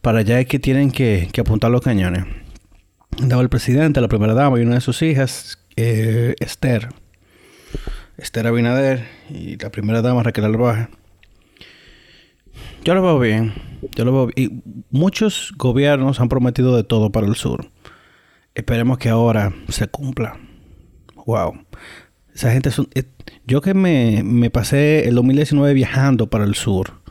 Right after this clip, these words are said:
tú te das cuenta, eh, de que todo eso está como en el olvido. Hay, hay sitios que ni siquiera hay un hotelito, ni, ni de paso, ni nada. Yo vi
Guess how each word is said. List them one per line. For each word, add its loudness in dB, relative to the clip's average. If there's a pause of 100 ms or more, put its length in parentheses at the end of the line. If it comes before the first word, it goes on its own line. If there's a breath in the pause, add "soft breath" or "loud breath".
(600 loud breath)
tú 0
te 0
das 2
cuenta, 0 (1300 loud breath)
eh, 0 (440 loud breath)
de -2
que -4
todo 0
eso 2
está -2
como 0
en 2
el 2
olvido. 2 (180)
Hay, 0 (1700 loud breath)
hay 0
sitios 0
que -2
ni 2
siquiera 0
hay 2
un 0
hotelito, -2
ni, 2
ni 4
de 2
paso, 0
ni 2
nada. 0 (920 soft breath)
Yo 2
vi 2